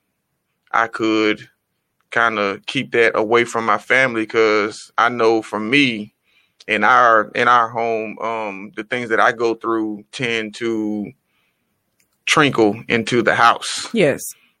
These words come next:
Speaker 1: So, um, and this is, I mean, thi-, this little conversation is, is, I'm talking to myself as well, because I,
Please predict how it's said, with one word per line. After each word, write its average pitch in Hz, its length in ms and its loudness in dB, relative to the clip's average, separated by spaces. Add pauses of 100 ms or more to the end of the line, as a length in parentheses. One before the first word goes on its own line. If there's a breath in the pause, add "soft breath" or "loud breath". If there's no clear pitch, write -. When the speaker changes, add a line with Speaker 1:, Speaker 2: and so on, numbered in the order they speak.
Speaker 1:
So, 113 640 0
um, 107 580 0 (240)
and 107 160 -8
this 117 160 -6
is, 110 260 -10 (100)
I 98 120 0
mean, 110 520 -8
thi-, 107 300 0
this 120 380 0
little 113 240 4
conversation 110 640 2
is, 104 180 0
is, 107 320 0
I'm 117 140 0
talking 110 280 0
to 113 100 -4
myself 113 440 4
as 104 100 -2
well, 110 320 4
because 104 300 0
I, 107 140 4